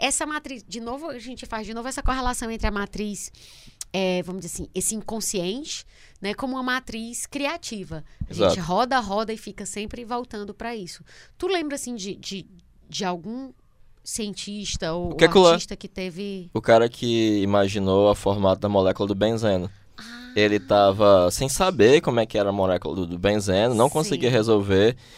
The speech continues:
Speaker 2: e aí ele tirou um cochilo e sonhou com Ouroboros. Esse mesmo negocinho que eu tenho tatuado aqui no meu pescoço, uma
Speaker 1: Sim.
Speaker 2: cobra mordendo o próprio rabo,
Speaker 1: Sim,
Speaker 2: e aí ele
Speaker 1: sim.
Speaker 2: s-,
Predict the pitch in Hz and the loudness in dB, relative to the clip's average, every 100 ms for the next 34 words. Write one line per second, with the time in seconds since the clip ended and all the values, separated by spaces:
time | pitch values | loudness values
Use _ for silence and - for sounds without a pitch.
0 | - - 120 131 131 139 139 151 160 - | -10 4 6 6 4 4 4 2 0 0
1 | 151 160 - 151 156 151 151 160 156 131 | 0 0 2 2 2 4 6 6 8 6
2 | 101 95 - - 113 127 127 131 131 123 | 6 0 -8 -4 0 2 4 2 0 -8
3 | 117 107 98 101 87 85 90 80 - - | -6 -4 -2 -2 -4 -6 -10 -8 -10 -6
4 | - 127 - 92 98 101 98 95 92 90 | -2 -2 0 -4 2 4 4 4 2 0
5 | 90 87 - 87 113 127 98 233 107 120 | 0 0 0 4 6 6 4 -2 4 6
6 | 123 113 180 180 170 | 4 2 -6 -6 -6